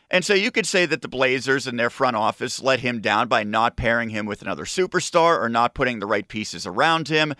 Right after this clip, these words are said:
not spending enough money elsewhere. Obviously, they were more than willing to spend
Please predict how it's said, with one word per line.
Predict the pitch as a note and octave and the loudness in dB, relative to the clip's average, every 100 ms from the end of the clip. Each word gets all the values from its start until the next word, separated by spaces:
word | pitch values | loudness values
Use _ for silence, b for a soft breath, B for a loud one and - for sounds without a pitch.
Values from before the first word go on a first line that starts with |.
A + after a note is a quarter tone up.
| b b b | b b b
not | C3 C#3 C#3+ | 0 2 2
spending | - C#3 C3 B2 | 0 0 0 0
enough | A#2+ A#2+ | 0 -2
money | A#2+ A#2+ A2+ | 0 -2 0
elsewhere. | D#3 F#3+ - A#2 | 0 0 0 4
Obviously, | A#2+ D3 B2+ C#3 | 4 4 0 0
they | C3 C3 | 2 2
were | C#3 | 2
more | C3 C#3 | 2 0
than | C3 C3 | 0 0
willing | C3 B2+ | 0 -2
to | - | -6
spend | G#2 - B2 A#2 | -12 -2 -2 -2